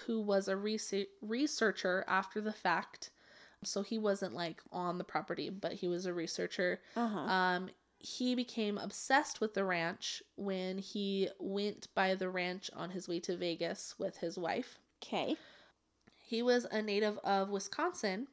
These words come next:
Speaker 1: In two thousand six, in December, Ryan and his fiancée, uh, Ernia, I think.
Speaker 2: Okay.
Speaker 1: Uh,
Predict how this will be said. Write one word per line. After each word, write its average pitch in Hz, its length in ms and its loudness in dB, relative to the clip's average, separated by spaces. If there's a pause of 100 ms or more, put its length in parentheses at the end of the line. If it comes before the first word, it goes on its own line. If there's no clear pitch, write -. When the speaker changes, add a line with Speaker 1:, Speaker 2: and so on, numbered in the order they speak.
(1160)
Speaker 1:
In 240 160 4
two 294 140 2
thousand 262 340 4
six, - 800 0 (240)
in 196 100 -2
December, 185 540 0 (120)
Ryan 202 440 0
and 196 180 -2
his 190 260 -6
fiancée, 180 640 0 (440)
uh, 180 220 0 (180)
Ernia, 254 380 0 (560)
I 330 80 -16
think. 403 180 -4 (300)
Speaker 2:
Okay. 240 400 4 (320)
Speaker 1:
Uh, 214 120 -4